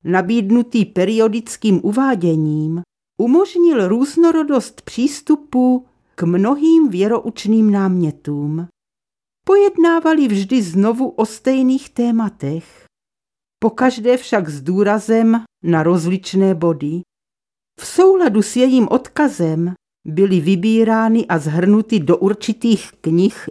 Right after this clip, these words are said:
Ellen Whiteové, vydaných po její smrti.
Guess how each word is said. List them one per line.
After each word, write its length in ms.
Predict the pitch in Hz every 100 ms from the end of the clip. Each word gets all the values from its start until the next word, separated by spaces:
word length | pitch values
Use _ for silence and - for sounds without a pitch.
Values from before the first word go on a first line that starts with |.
| -
Ellen 300 | 185 190 160
Whiteové, 840 | 156 170 175 185 180 190 202 214 - _
vydaných 800 | 123 139 202 277 320 320 330 - -
po 120 | 196
její 360 | 202 214 214 220
smrti. 680 | - 196 180 - - 151